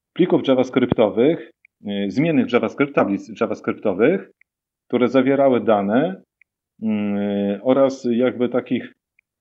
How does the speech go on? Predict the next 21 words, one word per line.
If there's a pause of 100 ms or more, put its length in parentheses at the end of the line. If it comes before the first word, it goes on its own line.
(120)
quasi (100)
frameworków, (360)
które
na
podstawie (140)
tych
danych (360)
budowały
content, (640)
y,
budowały
table,
budowały
wizualizację, (380)
aby
jak
najmniej
po
prostu
przesyłać
czystego,